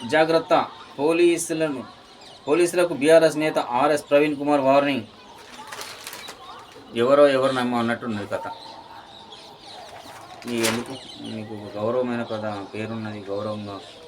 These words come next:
గౌరవం గల వ్యక్తి మిమ్మల్ని మాట్లాడదామన్నా మా మనసు ఒప్పది అని అంటే, కానీ మీరు రాజకీయ నాయకులు కాబట్టి ఇక అనక తప్ప-, మాట్లాడక తప్పదు. మీరు వార్నింగ్ ఇచ్చలేదు సార్, మీరు ఆ స్టెప్ తీసుకోవడం అయితే పెద్ద తప్ప,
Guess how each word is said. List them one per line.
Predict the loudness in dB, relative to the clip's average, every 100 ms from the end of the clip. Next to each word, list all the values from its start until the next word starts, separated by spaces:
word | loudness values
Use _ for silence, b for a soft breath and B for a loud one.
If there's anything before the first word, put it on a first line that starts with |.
| -10 0
గౌరవం | 6 8 8 6
గల | 4
వ్యక్తి | 4 2 -4 -10 -10 -16 -14 -8
మిమ్మల్ని | -4 -4 -4 -6 -8 -10 -12 -14 -16 -18 -16 -8
మాట్లాడదామన్నా | -4 -2 0 0 0 -2 -2
మా | -4 -4
మనసు | -8 -10 -18
ఒప్పది | -20 -18 -14 -12
అని |
అంటే, | -10 -10 -10 -12 -16 -10 -4
కానీ | -2
మీరు | 0
రాజకీయ | 0 0 -2 -4
నాయకులు | -4 -6 -6
కాబట్టి | -4 -4 -4 -6 -12 -14 -16 -18 -16 -14 -4
ఇక | 0
అనక | 2 2
తప్ప-, | 2 0 -2
మాట్లాడక | -4 -4 -2
తప్పదు. | -2 -2 -6 -12 -18 -20 -20 -8 -4
మీరు | -2 0
వార్నింగ్ | 0 0 0
ఇచ్చలేదు | -2 -4 -10 -8
సార్, | -10 -12 -12 -6
మీరు | -2
ఆ | -2
స్టెప్ | -2 -4 -4
తీసుకోవడం | -6 -4 -6 -4
అయితే | -6 -6
పెద్ద | -6 -6
తప్ప, | -8